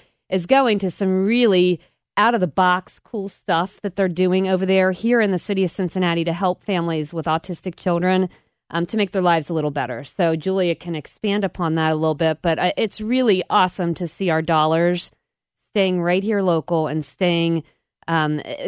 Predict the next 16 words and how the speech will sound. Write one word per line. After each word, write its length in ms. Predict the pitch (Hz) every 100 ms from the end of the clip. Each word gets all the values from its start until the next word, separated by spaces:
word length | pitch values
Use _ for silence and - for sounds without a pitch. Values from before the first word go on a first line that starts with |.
| 190
being 280 | 180 247 214
put 240 | 185 254 -
forth 280 | 233 214 208
in 100 | 190
a 40 |
way 180 | 185 180
that's 220 | 175 -
going 240 | 180 175
to 60 | 160
help 300 | 160 151 147 _ -
people's 420 | 196 165 165 147
lives 380 | 156 139 143 -
get 140 | 160
a 60 | 147
little 220 | 147 135
easier. 540 | 147 139 135 117 139